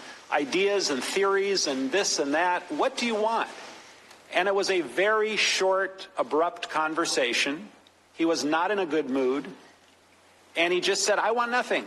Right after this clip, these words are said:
I want nothing. I want no quid pro quo. Tell Zelensky to do the right thing." Something to that effect.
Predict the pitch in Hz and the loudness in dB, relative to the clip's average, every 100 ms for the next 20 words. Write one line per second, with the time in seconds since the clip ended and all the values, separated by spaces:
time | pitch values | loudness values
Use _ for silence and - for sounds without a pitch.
0 | - 156 220 220 220 139 127 160 208 202 | -2 -2 0 0 0 0 0 2 0 2
1 | 226 - 214 - 202 - 190 147 - - | -2 0 -2 0 -2 0 0 0 -4 -12
2 | - - - - - - - 208 233 233 | -20 -20 -20 -20 -20 -20 -4 0 2 2
3 | 190 175 214 208 - 196 180 185 170 170 | 0 0 0 0 -2 -2 0 2 2 0
4 | 165 - 113 - - - - - - 202 | -2 -2 -2 -4 -14 -20 -20 -12 -2 -2
5 | 190 185 165 156 147 - 143 107 - | 0 0 2 4 2 2 0 -2 -6